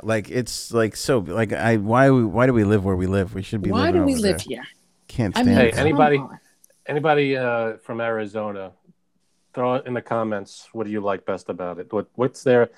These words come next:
Speaker 3: What is a, a, a tourist gonna look for in Arizona that, that we might not know about?
Speaker 1: It's gonna be Sedona. It's just gorgeous there. Everything
Speaker 3: Is it?
Speaker 1: about it is beautiful. Um,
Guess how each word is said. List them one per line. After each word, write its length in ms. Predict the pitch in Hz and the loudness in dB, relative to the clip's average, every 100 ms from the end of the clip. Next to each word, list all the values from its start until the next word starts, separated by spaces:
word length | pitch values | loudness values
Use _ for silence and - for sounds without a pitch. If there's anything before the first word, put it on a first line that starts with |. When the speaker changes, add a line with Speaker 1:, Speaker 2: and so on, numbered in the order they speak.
| _ _ _ _ | _ _ _ _
Speaker 3:
What 140 | 139 160 | 2 4
is 220 | 147 131 | 2 2
a, 300 | 123 117 120 - | -2 -2 -6 -8
a, 60 | |
a 20 | 113 | -12
tourist 580 | - 139 117 95 - _ - 120 | -2 0 0 -2 -10 _ -20 -12
gonna 200 | 117 104 | -8 -6
look 240 | 104 - | -6 -8
for 280 | - 92 90 | -10 -10 -8
in 80 | 92 | -10
Arizona 560 | 92 90 90 90 85 85 | -8 -8 -8 -8 -10 -12
that, 140 | 85 _ _ _ _ _ - | -14 _ _ _ _ _ -2
that 100 | 95 | 0
we 100 | 101 | 2
might 200 | 101 90 | 2 0
not 120 | 82 | -4
know 180 | 82 80 | -8 -10
about? 200 | - 107 | -8 -6
Speaker 1:
It's 160 | 110 | -6
gonna 260 | - 151 143 | 0 2 2
be 380 | 101 120 98 90 _ - | 0 -2 -4 -8 _ -16
Sedona. 580 | - 98 90 101 71 80 | -10 -8 -6 -6 -6 -12
It's 140 | - | -16
just 320 | - - 104 - | -20 -16 -16 -12
gorgeous 420 | 92 117 - - | -6 -6 -8 -20
there. 260 | 55 60 58 _ _ _ _ _ _ | -20 -20 _ _ _ _ _ _ _
Everything 300 | 104 107 - | -12 -12 -12
Speaker 3:
Is 100 | 92 | -10
it? 20 | 98 | -10
Speaker 1:
about 160 | 87 | -12
it 20 | 95 | -18
is 40 | |
beautiful. 480 | 110 95 92 - 92 - _ _ _ _ _ _ _ _ _ _ _ _ _ _ _ - | -12 -10 -10 -12 -18 -20 _ _ _ _ _ _ _ _ _ _ _ _ _ _ _ -6
Um, 640 | 110 113 110 113 110 110 | 0 2 2 2 0 -4